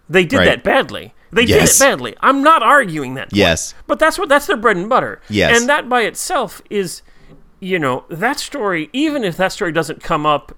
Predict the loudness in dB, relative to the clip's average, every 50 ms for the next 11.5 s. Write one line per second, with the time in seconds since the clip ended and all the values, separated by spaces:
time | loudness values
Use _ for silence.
0 | -20 -12 -8 -4 -2 0 -2 -2 -2 -6 -8 -6 -6 -6 -4 -4 -4 -4 -4 -4
1 | -6 -8 -10 -14 -18 _ _ _ -4 -4 -2 0 -2 -2 0 0 -2 -2 -2 -4
2 | -4 -6 -6 -6 -6 -6 -4 0 0 2 2 0 -2 -4 -8 -10 -12 -14 -18 -16
3 | _ -18 -16 -16 -18 -14 -8 -6 -6 -6 -8 -10 -14 -12 -8 -6 -4 -2 -2 -2
4 | -4 -6 -12 -16 -20 _ _ _ _ -20 -20 -20 -18 -14 -10 -6 -4 -2 0 0
5 | 2 2 2 2 2 0 -2 -2 -2 -2 0 -2 -2 -2 -2 -2 -2 0 2 2
6 | 2 4 2 2 0 -4 -6 -6 -10 _ _ _ _ _ _ _ _ _ -20 -12
7 | -4 0 2 2 2 0 -2 -4 -8 -10 -16 -18 _ _ _ -20 -12 -6 -2 0
8 | 0 2 2 2 2 2 2 2 2 2 2 2 2 0 0 0 0 2 2 2
9 | 2 2 2 0 0 0 0 -2 -2 0 2 2 2 2 2 2 2 4 4 2
10 | 2 0 0 0 0 -2 -2 -4 -4 -4 -6 -10 -10 -10 -10 -10 -10 -10 -8 -6
11 | -2 2 4 4 4 4 4 2 0